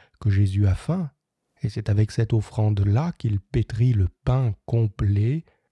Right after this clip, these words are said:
dans lequel il a décidé de nous agréger. Il y a donc au cœur du mystère de la résurrection, d'abord le mystère de l'Église. Mais, et nous l'avons vu longuement avec, euh,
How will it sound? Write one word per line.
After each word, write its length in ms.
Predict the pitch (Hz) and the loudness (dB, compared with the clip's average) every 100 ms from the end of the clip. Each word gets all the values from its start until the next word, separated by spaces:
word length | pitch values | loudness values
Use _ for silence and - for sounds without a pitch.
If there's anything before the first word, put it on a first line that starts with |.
| _ | _
dans 160 | 110 104 | 2 2
lequel 520 | 101 - 120 139 131 | 2 0 0 2 2
il 300 | 101 101 98 | 2 2 2
a 120 | 98 | 0
décidé 580 | 98 107 - 113 104 135 | 0 -2 0 -4 0 0
de 140 | 120 104 | 4 2
nous 240 | 104 101 | 2 2
agréger. 720 | 104 104 113 123 170 165 98 _ _ _ _ - | 0 0 -2 -2 -4 -6 -8 _ _ _ _ -6
Il 80 | 117 | -2
y 80 | 120 | 0
a 40 | |
donc 220 | 147 139 | 0 0
au 100 | 143 | -2
cœur 380 | - 175 160 120 | -2 0 0 0
du 120 | 120 | 0
mystère 480 | 120 117 - 135 107 | 0 0 -2 -2 -2
de 280 | 104 110 104 - _ | 0 0 0 -4 _
la 140 | 104 104 | -2 2
résurrection, 760 | 117 110 95 104 - 147 185 | 2 2 0 -2 -2 -2 0
d'abord 520 | 131 113 110 120 165 | 0 0 2 2 2
le 140 | 120 123 | 0 2
mystère 460 | 113 - 117 107 | 0 -2 0 0
de 100 | 104 | 2
l'Église. 560 | 101 104 139 208 143 110 _ _ - - | 2 2 -2 -2 -6 -10 _ _ -20 -6
Mais, 400 | 117 113 120 196 202 - | 0 2 4 0 -4 -4
et 100 | 110 | -2
nous 140 | 110 | 2
l'avons 320 | 107 104 104 98 | 2 2 2 0
vu 420 | 98 151 160 110 _ - | 0 2 2 0 _ -4
longuement 760 | 107 107 120 117 185 214 147 | 0 2 2 2 0 -2 0
avec, 460 | 98 101 107 - - | 0 2 -2 -4 -4
euh, 180 | 107 | -4